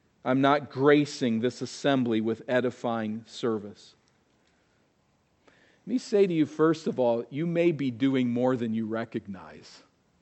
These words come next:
That is always possible.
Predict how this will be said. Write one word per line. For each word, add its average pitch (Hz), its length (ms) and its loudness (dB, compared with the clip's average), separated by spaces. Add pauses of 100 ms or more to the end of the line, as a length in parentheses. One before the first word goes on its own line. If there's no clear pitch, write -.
(880)
That 139 120 -6
is 123 240 -4
always 135 540 2
possible. 113 680 -6